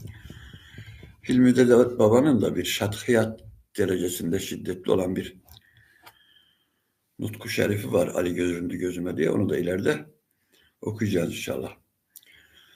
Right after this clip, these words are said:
Kandil geceleri kandil oluruz. Kandilin içinde fitil oluruz. Hakkı göstermeye delil oluruz. Fakat kör olanlar görmez bu hali.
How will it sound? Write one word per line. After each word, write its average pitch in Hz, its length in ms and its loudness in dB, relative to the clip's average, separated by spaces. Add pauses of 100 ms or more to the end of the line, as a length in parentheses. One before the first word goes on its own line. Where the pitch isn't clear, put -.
(1040)
Kandil 151 500 6
geceleri 120 520 10
kandil 120 420 4
oluruz. 98 760 2 (1300)
Kandilin 113 460 4
içinde 107 420 0
fitil 107 320 -6
oluruz. 87 600 -4 (1080)
Hakkı - 320 -4
göstermeye 107 760 2
delil 104 240 4
oluruz. 90 540 -2
Fakat - 380 -4
kör 95 120 -2
olanlar 92 460 -2
görmez 92 480 -4
bu - 160 -10
hali. 65 320 -16